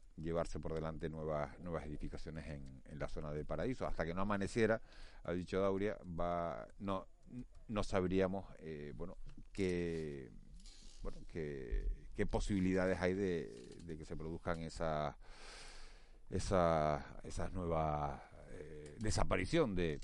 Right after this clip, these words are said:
de viviendas. Sí, sí nos decía Dauria que, que la densidad de población y, y de edificación en esa zona, en esa, en esa zona norte, es muy similar a la que había en el, en el barrio de Todoque. Vamos a estar muy pendientes de, de esa situación, de cómo avanza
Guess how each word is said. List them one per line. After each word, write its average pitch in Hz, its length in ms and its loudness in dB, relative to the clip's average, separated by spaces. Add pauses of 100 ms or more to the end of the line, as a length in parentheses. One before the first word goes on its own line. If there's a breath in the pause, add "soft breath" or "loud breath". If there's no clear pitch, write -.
(120)
de 85 240 -2
viviendas. 73 480 0
Sí, 90 420 2
sí - 100 0
nos 95 140 0
decía 90 240 2
Dauria 87 260 4
que, 85 240 -2
que 90 140 -2
la 82 100 2
densidad 92 560 4
de 90 80 2
población 85 760 0
y, 78 120 -8
y 82 240 -6
de 85 140 2
edificación 90 760 0 (440 loud breath)
en 85 120 0
esa 90 240 2
zona, 113 400 4
en - 80 -4
esa, 85 320 0
en 85 80 -4
esa 85 180 -4
zona 87 480 -2
norte, 92 540 -4
es 87 100 -4
muy 107 220 6
similar 90 480 2 (540 loud breath)
a 80 80 2
la 80 120 4
que 78 100 -2
había 76 240 0
en 71 100 -4
el, 69 220 -6
en 76 120 -6
el 71 140 -6
barrio 73 360 -4
de 69 280 -8
Todoque. 71 340 -6
Vamos 147 200 4
a 160 40 2
estar 156 140 6
muy 147 120 0
pendientes 120 500 0
de, 90 220 2
de 87 100 0
esa 95 120 0
situación, 101 340 -2
de 113 80 -4
cómo 87 160 0
avanza 92 420 2